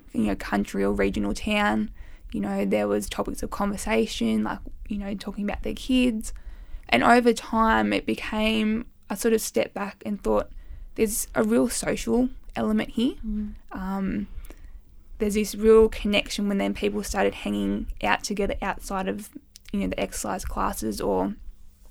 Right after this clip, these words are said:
Speaker 1: you know, going for runs on the weekend. Um, so that was how I first kind of thought, "Hang on, there's something here psychologically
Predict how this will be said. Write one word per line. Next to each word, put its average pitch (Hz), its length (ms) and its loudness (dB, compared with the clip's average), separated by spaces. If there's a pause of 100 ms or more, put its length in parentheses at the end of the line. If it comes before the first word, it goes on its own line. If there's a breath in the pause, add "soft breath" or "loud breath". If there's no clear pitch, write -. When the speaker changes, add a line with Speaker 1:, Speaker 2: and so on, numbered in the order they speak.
(140)
Speaker 1:
you 247 80 6
know, 208 200 2
going 214 280 0
for 220 120 -2
runs 214 320 2
on 208 100 -2
the 202 60 -4
weekend. 208 640 -2 (880 soft breath)
Um, 226 640 -2
so 240 100 -2
that 240 200 8
was 247 160 8
how 220 200 0
I 202 80 0
first 208 600 -2 (160)
kind 202 280 -6
of 196 100 -6
thought, 202 220 -4
"Hang 208 180 -4
on, 196 120 0
there's 226 160 -2
something 208 340 -2
here 202 300 -2
psychologically 208 960 -4